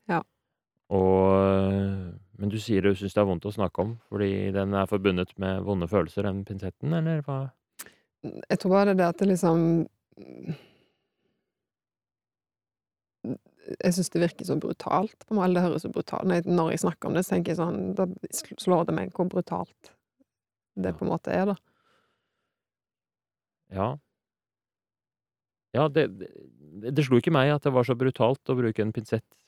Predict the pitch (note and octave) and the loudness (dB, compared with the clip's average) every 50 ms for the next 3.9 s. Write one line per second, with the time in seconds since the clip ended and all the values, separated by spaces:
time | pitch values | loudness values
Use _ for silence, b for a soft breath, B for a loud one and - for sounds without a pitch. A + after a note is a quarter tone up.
0 | _ _ _ - A#2+ A2 A2 A2 A2 A2 A2 A2 A2 A2 A2+ A2 A2 A2 A2 A2+ | _ _ _ 0 2 2 4 4 2 2 0 0 -2 -2 -2 -4 -4 -6 -6 -10
1 | A2+ _ _ _ _ _ _ _ _ _ _ _ _ _ - G#2+ A2 G#2+ G#2+ G#2+ | -12 _ _ _ _ _ _ _ _ _ _ _ _ _ 0 0 2 2 2 0
2 | G#2+ G#2+ G#2+ G#2+ G2+ _ _ _ _ _ _ _ _ _ _ _ _ _ _ _ | -2 -4 -6 -8 -8 _ _ _ _ _ _ _ _ _ _ _ _ _ _ _
3 | _ _ _ _ - - G#2+ G#2 G2+ G2 G2+ G2+ G2+ G2+ G2 G2 G2 G2 | _ _ _ _ -16 -12 -10 -8 -8 -8 -8 -8 -8 -8 -10 -10 -12 -14